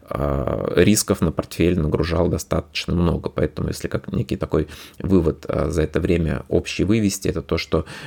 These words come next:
как бы у вас не хоро-, как бы хорошо бы не получалось торговать на фондовом рынке или с какими-то другими инструментами, фонд финансовой свободы — это должна быть просто нерушимой историей. И если подвести такой вот итог,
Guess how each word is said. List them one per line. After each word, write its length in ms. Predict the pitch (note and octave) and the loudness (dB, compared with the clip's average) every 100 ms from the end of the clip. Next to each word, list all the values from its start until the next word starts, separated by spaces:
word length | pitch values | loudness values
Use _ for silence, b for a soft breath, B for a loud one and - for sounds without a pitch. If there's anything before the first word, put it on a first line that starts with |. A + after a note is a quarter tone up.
| B | B
как 240 | - F#2+ | 0 2
бы 80 | F2+ | 2
у 40 | E2+ | 2
вас 200 | F2 - | 0 0
не 80 | |
хоро-, 500 | E2+ E2 E2+ - F2+ - | 0 0 0 0 -2 -2
как 180 | - | 0
бы 60 | E2+ | 0
хорошо 320 | - - - | 2 0 2
бы 100 | F2 | 0
не 60 | F2 | 0
получалось 500 | - E2+ - F2+ - | -2 -4 0 -2 -2
торговать 460 | - F2 F2+ G#2+ - | -4 -2 2 2 0
на 80 | F#2+ | -2
фондовом 440 | - F2 F#2 F2+ | 0 0 0 2
рынке 360 | F#2 F2+ - F#2+ | 2 0 -2 -4
или 160 | G2+ | -4
с 120 | - | -6
какими-то 360 | - E2 - - | -8 -6 -4 -2
другими 360 | D#2+ E2+ G2+ F#2 | -2 2 4 4
инструментами, 760 | F2+ - E2 E2+ E2+ D#2 D#2+ B B B | 2 -2 0 0 0 -2 -4 B B B
фонд 240 | - G#2+ | 2 2
финансовой 380 | G2+ F2+ F#2 F#2+ | 4 2 2 0
свободы — 380 | - E2+ F2 F#2+ | -2 0 2 2
это 100 | D#2+ | 0
должна 300 | D#2+ E2+ F2 | 0 0 0
быть 140 | F2+ - | -2 -4
просто 340 | - E2 - | -2 -2 0
нерушимой 600 | F2 F#2+ G2 - F#2 D#2+ | 4 4 4 2 2 2
историей. 460 | D#2 - D#2+ D#2+ D#2+ | -2 0 0 2 -2
И 140 | - | 0
если 220 | D#2+ - | -2 0
подвести 420 | - F2 E2+ - - | -2 0 0 -2 -4
такой 260 | D#2+ E2 | -2 0
вот 180 | D#2 - | 0 -2
итог, 340 | D2+ G#2+ A2 | 2 4 2